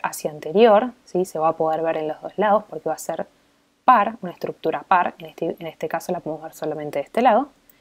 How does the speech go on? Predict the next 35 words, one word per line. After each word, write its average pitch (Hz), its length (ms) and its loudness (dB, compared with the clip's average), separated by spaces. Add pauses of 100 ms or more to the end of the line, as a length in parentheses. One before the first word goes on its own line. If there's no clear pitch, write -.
(260)
y 240 80 2
si 226 80 2
hacemos 247 260 2
un 233 120 2
poco 240 160 4
de 233 60 6
aumento 233 280 4
la 214 120 0
vamos 185 280 -6
a 82 60 -16
ver - 240 -8
así. - 240 -20 (1500)
Dentro 330 300 4
de 202 120 2
su - 100 2
estructura, 202 640 2
lo 180 100 -2
que - 100 -6
va 202 80 2
a - 40 0
tener 202 180 -2
la 202 140 -2
cadena 202 180 -2
simpática 196 720 -2
es 220 100 -6
que - 280 -2
sus 226 320 -8
neuronas, 226 800 2
¿sí? 196 240 -8
que - 80 -12
van 165 100 -12
a 156 40 -20
ser 175 140 -14
estas - 240 -20
acá, 208 280 -6